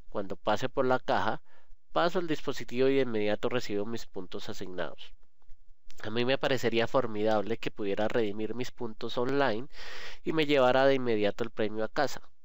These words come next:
O tal vez estoy en la tienda y voy a pagar, activo mi app y le digo que me genere un código para pagar con cinco mil puntos. Entonces se me genera el código y cuando lo active pagando,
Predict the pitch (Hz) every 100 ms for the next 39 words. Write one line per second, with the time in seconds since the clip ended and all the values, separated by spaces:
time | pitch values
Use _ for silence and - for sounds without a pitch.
0 | - - - - - - 143 165 160 160
1 | 180 - - 127 - 123 120 135 127 -
2 | 110 110 123 107 107 101 110 - 113 135
3 | 156 - - - 123 - - 110 110 113
4 | 104 123 165 - - - 123 110 104 104
5 | 120 135 120 110 98 98 110 - 120 113
6 | 113 - 104 - 95 90 92 113 - 110
7 | 101 90 87 - 101 87 - - - -
8 | - - - - 107 107 113 113 113 104
9 | 104 95 101 113 113 110 110 117 - 101
10 | 95 92 92 - - 165 180 196 170 131
11 | 123 170